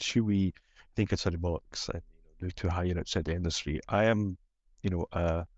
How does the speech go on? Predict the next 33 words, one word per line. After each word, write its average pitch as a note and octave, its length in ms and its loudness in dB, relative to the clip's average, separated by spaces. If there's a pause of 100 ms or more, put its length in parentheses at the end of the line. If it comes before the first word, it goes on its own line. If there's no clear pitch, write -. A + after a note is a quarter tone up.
(720)
an G#2 100 0
example G2+ 400 2
of E2 80 0
this D#2+ 200 0
'cause - 180 -10
my F2+ 100 0
background F2 640 0
is F2 220 -2
in - 60 -16 (180)
financial E2+ 340 -2
economics. D#2 460 -6
I - 40 0
didn't F2 220 -2
study E2 320 -2
games. A2+ 400 0 (360)
Didn't F#2+ 180 0
study E2+ 180 -2
games. E2 320 -4
I, E2+ 160 2 (260)
I E2+ 220 0
was F#2 180 2
always F#2 240 0
a E2 60 -4
gamer, E2+ 360 -2 (640)
and, F2+ 480 2
uh, F2 220 2 (100)
but - 140 6
I A2 40 6
was A2 160 2
hired G2 380 4 (140)
based F#2 480 -2
on, E2+ 280 -6 (380)
uh, D2 420 2